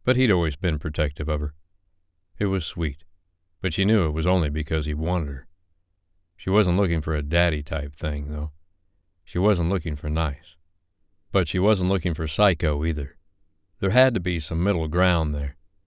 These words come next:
She applied makeup, dark eyeliner, and crimson lipstick. She even painted her nails. It was nice to feel human again, to feel alive and pretty. If she wanted to dress up, she could.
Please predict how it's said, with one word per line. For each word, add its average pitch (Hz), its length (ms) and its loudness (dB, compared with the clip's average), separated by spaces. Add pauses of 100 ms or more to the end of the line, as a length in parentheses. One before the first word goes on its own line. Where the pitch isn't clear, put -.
(920)
She - 160 2
applied 160 360 6
makeup, 82 440 -2 (260)
dark 123 260 4
eyeliner, 82 580 2 (360)
and 117 140 0
crimson 85 500 0
lipstick. 78 540 -4 (580)
She - 160 -4
even 90 240 0
painted 95 320 0
her 98 100 0
nails. 98 520 -4 (840)
It 139 80 2
was 135 140 2
nice 139 280 2
to 87 80 -4
feel 95 240 0
human 95 340 0
again, 71 360 -4 (460)
to 113 120 -4
feel 127 240 4
alive 87 560 2
and 73 120 -6
pretty. 78 360 -2 (1000)
If 92 120 -2
she 90 120 -4
wanted 87 240 2
to 78 100 -2
dress 78 300 -2
up, 90 240 -2
she - 160 -8
could. 78 380 -4